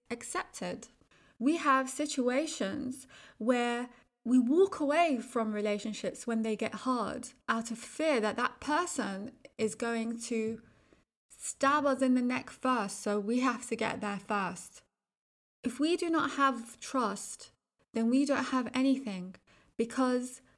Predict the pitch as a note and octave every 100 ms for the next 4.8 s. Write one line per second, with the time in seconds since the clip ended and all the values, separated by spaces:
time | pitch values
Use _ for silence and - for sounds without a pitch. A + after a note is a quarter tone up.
0 | _ _ - D4 D4+ - D#4 D4 D#4 C#4+
1 | B3 A#3+ C4+ C4+ B3 B3 - A3+ G3+ G3
2 | G#3 - A#3 A3+ A#3 A3+ A#3+ A#3 G3+ F#3+
3 | F#3+ - - _ _ _ _ _ _ -
4 | - - A#3 G#3+ - - -